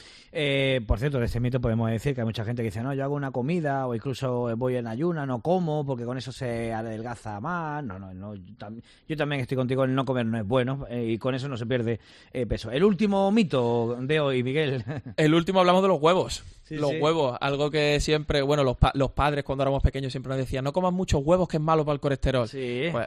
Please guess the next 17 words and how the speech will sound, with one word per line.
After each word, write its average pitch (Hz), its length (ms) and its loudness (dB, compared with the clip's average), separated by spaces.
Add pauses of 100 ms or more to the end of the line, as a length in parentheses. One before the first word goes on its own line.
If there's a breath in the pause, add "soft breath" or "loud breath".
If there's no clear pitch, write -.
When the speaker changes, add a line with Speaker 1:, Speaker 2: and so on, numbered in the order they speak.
(120)
Speaker 2:
es 127 160 0
otro 131 200 2
mito 127 200 0
que 127 60 -2
también 120 200 -2
tenemos 127 240 -2
que - 80 -8
desbancar. 110 460 -8 (520 loud breath)
Eh, 131 600 4
mira, 135 140 2
Javier, 131 240 0
te 131 80 -6
comento, 131 420 -2
los 135 220 2
huevos 165 420 2
no 143 240 0
solo 170 320 2